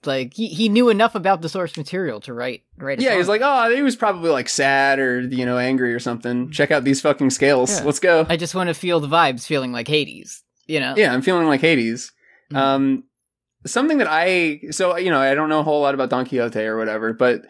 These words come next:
Speaker 1: Mm.
Speaker 2: I do understand when, uh, one of them, let's see who said, who, who said this. Um, when, uh, is it June or Jun? How do you say it?
Speaker 1: June, June, yeah.
Speaker 2: June. Uh, when June says,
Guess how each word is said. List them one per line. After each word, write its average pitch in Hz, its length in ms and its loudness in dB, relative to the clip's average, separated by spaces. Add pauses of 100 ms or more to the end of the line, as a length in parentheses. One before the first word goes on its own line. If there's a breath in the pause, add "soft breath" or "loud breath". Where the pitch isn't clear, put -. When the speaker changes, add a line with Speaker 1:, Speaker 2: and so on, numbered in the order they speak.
Speaker 1:
Mm. 139 140 -16
Speaker 2:
I 160 100 0
do 240 240 0
understand 165 560 0
when, 135 360 0
uh, 120 460 0
one 143 220 -2
of 123 120 -2
them, 113 340 -4
let's 120 160 -6
see 110 240 -4
who 110 100 -4
said, 107 360 -4
who, 113 240 -2 (140)
who 113 120 -2
said 104 240 -2
this. - 380 -4 (380 soft breath)
Um, 120 560 0 (180)
when, 135 200 2
uh, 123 540 0 (420)
is 156 140 0
it 151 100 -2
June 202 460 0
or 131 80 2
Jun? 151 340 0
How 160 100 0
do 160 60 0
you 160 60 -2
say 175 220 0
it? 185 200 -10
Speaker 1:
June, 147 460 -4
June, 135 300 -4
yeah. 143 80 0
Speaker 2:
June. 123 300 4 (360 loud breath)
Uh, 151 340 2
when 175 240 0
June 214 240 0
says, 175 400 -2